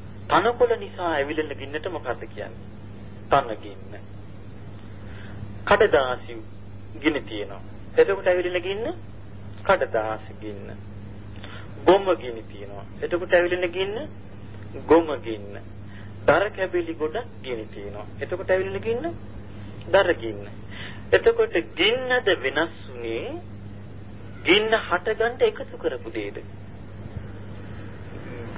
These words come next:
ගින්න හටගන්න එකතු කරපු දෙය. ගින්න වෙනසක් තියනවද? ගින්න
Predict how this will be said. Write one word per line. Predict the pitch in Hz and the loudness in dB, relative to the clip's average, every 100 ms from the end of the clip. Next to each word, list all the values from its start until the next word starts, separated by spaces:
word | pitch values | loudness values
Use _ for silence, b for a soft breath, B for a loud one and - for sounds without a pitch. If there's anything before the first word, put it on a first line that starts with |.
| - - | -8 4
ගින්න | 139 165 170 | 10 10 10
හටගන්න | - 180 - 208 208 233 320 | 4 2 4 4 4 0 -4
එකතු | 277 180 - | -2 -2 -2
කරපු | - 117 - 104 | 4 4 4 -6
දෙය. | 104 104 - - B B B B - | -10 -10 -10 -12 B B B B 0
ගින්න | 202 254 277 | 4 4 4
වෙනසක් | 262 262 269 277 - | 2 2 0 -10 -8
තියනවද? | 277 190 120 110 107 - - - - - - - - - - - | 0 2 2 0 -2 -8 -10 -12 -12 -12 -12 -12 -10 -10 -10 0
ගින්න | 135 131 | 2 2